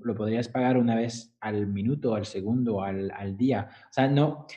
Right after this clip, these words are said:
esta idea de, de dinero y de flujo es algo que,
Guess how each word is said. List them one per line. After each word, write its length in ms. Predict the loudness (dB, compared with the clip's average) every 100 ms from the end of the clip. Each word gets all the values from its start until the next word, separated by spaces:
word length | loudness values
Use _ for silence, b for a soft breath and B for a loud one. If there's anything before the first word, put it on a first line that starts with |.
| B
esta 240 | -2 6 8
idea 280 | 10 10 8
de, 540 | 8 8 4 -6 -12 0
de 140 | 2
dinero 540 | 4 4 6 8 6
y 120 | 6 4
de 120 | 4
flujo 920 | 0 4 4 4 0 -2 -4 -20 _ _
es 220 | -8 0
algo 320 | 4 6 6 6
que, 640 | 6 6 4 2 -2